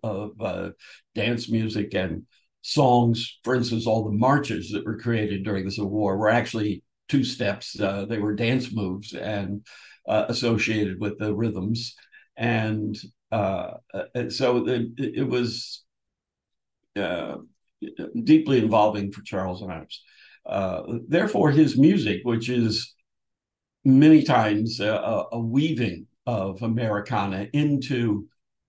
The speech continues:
uh, other classical forms, uh, his music, uh, has an immediacy, a meaningfulness to us.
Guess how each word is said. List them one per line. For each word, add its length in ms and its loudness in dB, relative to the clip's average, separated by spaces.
uh, 20 -4
other 480 -2
classical 580 -2
forms, 580 -6
uh, 220 -2
his 260 -4
music, 460 0
uh, 240 0
has 460 -4
an 280 0
immediacy, 760 0
a 120 -2
meaningfulness 1040 0
to 180 -4
us. 300 -8